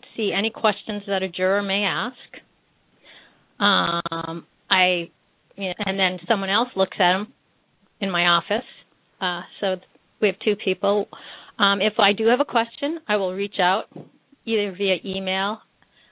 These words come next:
or the phone, um, and ask the question. Um, it's not, it's, it's a lot of it is, is I'm trying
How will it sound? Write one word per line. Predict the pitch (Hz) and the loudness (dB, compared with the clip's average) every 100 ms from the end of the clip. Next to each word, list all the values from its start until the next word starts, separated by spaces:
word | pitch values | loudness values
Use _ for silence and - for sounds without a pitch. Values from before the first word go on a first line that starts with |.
| - - | -14 2
or | 202 220 | 4 4
the | - | 0
phone, | 180 175 196 277 254 - - - - | -2 -2 0 -2 -4 -18 -20 -20 -6
um, | 190 175 | -4 -4
and | 185 | -4
ask | 180 185 175 196 | 2 0 0 -12
the | |
question. | - 180 - - 220 302 - _ _ _ - - - _ 214 | 0 0 0 -4 -2 -2 -4 _ _ _ -20 -20 -20 _ 0
Um, | 190 170 175 - | 0 0 -2 -4
it's | 202 | 0
not, | 240 233 - | 4 4 4
it's, | 214 - - | -4 -8 -6
it's | 214 226 | -6 -2
a | |
lot | 220 285 392 | 2 4 4
of | 226 | 2
it | 196 | 0
is, | 196 180 | 0 -2
is | 175 | -2
I'm | 202 240 - | -2 -2 -4
trying | 214 196 196 196 | -2 -2 -2 -6